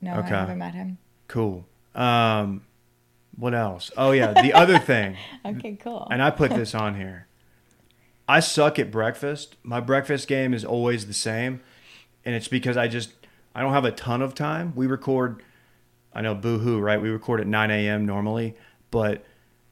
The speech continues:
Speaker 2: you know, I get up at, like, seven thirty. I just do, I whip up, like, three eggs and, like, a piece of sourdough for toast.
Speaker 1: Mm.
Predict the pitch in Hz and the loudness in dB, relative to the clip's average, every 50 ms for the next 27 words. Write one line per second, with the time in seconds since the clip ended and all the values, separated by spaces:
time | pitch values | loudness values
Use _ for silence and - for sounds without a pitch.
0 | _ _ _ - 110 104 101 107 107 107 104 98 - - - 98 - - - 117 | _ _ _ -6 -4 -4 -4 -2 -2 -2 -2 -2 -4 -8 -10 -10 -10 -6 -4 -2
1 | 110 104 104 101 - 113 117 117 107 110 110 - 117 123 127 127 123 - 131 127 | -2 -2 -4 -4 0 2 2 4 4 2 2 0 0 0 0 0 0 2 2 2
2 | 127 - 117 123 120 135 127 - 135 123 101 117 110 104 - - 123 123 123 120 | 4 4 4 4 4 4 4 4 4 2 2 2 -2 -2 -2 -2 -2 0 2 4
3 | 120 113 113 113 104 104 113 113 110 104 101 - 101 - - 117 110 - - 98 | 4 4 4 2 0 -2 -6 -4 -4 -6 -8 -8 -10 -8 -6 -6 -6 -6 -6 -8
4 | - - 107 104 104 101 98 95 98 95 95 90 - - 104 - - 104 95 82 | -4 -2 -2 -2 -2 -2 -4 -6 -8 -10 -12 -12 -12 -14 -14 -12 -10 -8 -8 -8
5 | - - - - - - 208 208 190 - - 175 175 | -8 -10 -14 -16 -10 -6 -6 -6 -4 -6 -8 -10 -12